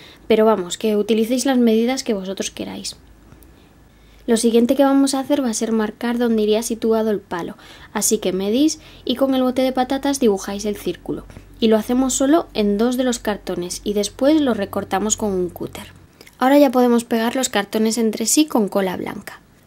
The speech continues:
Una vez que estén pegados vamos a meter en el hueco el bote cilíndrico y vamos a marcar hasta dónde le llega el cartón, porque después vamos a rodearlo con cuerda y así sabremos hasta dónde puede llegar esta.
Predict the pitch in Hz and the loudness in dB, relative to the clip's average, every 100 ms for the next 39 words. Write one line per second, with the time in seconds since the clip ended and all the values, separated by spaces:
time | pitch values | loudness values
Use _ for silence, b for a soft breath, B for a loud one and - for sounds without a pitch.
0 | _ 277 269 233 - 214 240 240 254 269 | _ 4 6 4 2 0 2 2 2 2
1 | 277 254 226 220 220 220 214 202 185 185 | 2 2 0 0 0 -2 0 -2 -2 -2
2 | 202 262 262 320 - 202 202 208 233 233 | 2 2 2 0 2 0 0 -2 -2 -2
3 | 196 180 175 180 - 196 - 214 220 240 | -2 -2 -4 -6 -8 -12 -6 -2 0 2
4 | 247 240 247 240 262 262 - 208 - 202 | 2 0 -2 -2 -4 -4 -6 -8 -4 -2
5 | 214 220 220 208 202 202 208 180 - 180 | 0 2 2 2 0 -4 -6 -10 -10 -12
6 | - B B B - 196 208 202 - 269 | -12 B B B -6 -2 0 0 0 0
7 | 240 220 214 214 220 226 226 233 220 196 | 2 2 0 -2 -2 -2 0 0 0 -2
8 | 208 202 208 254 254 254 208 202 202 240 | -2 -2 2 2 2 -2 -2 -2 -2 -2
9 | 233 208 208 214 220 254 247 B B B | -2 -2 0 0 0 -2 -6 B B B
10 | 208 - 196 202 208 208 208 202 208 196 | -6 -4 -2 0 0 0 -2 -4 -2 -4
11 | 170 165 - - - | -6 -8 -10 -14 -18